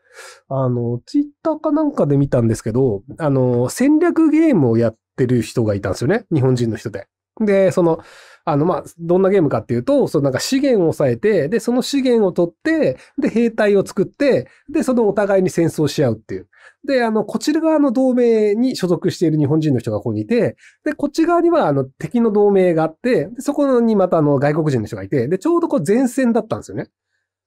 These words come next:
で、その前線のところで、なんか間に取りたい資源が二個ありますと。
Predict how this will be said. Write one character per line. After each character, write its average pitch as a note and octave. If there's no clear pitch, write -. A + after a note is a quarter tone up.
で、 C4+
そ A#3+
の G#3+
前 A#3
線 A#3+
の A3
と A3+
こ G3+
ろ D#3
で、 E3+
な D3+
ん -
か -
間 C4+
に C4
取 C4+
り -
た F4
い C#4
資 -
源 B2
が G#2
二 F#3
個 D4
あ C3
り A2+
ま G#2
す -
と。 -